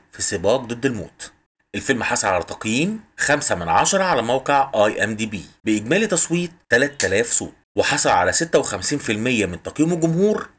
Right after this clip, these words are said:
وعلى واحد وعشرين في المية من تقييم النقاد. وصلت ميزانية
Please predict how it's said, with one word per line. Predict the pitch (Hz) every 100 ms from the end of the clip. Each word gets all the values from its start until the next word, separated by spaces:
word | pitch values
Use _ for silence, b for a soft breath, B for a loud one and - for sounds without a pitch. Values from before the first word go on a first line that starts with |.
| -
وعلى | 107 101 104
واحد | 147 - 135
وعشرين | 107 - 156
في | 143
المية | 104 117 131 131
من | 110 87
تقييم | - - 113
النقاد. | 113 110 - - - _ _ _ -
وصلت | 127 170 269
ميزانية | 180 127 139